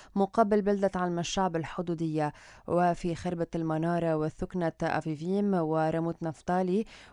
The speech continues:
وفي مشروع الطيبي، وفي موقع مسك-، مسكاف عام.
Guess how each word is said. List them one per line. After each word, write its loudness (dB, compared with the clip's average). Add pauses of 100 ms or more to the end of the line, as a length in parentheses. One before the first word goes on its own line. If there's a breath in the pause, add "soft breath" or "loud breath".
وفي 2
مشروع 0
الطيبي، 2
وفي 0
موقع 2
مسك-، -4 (480)
مسكاف -10
عام. -14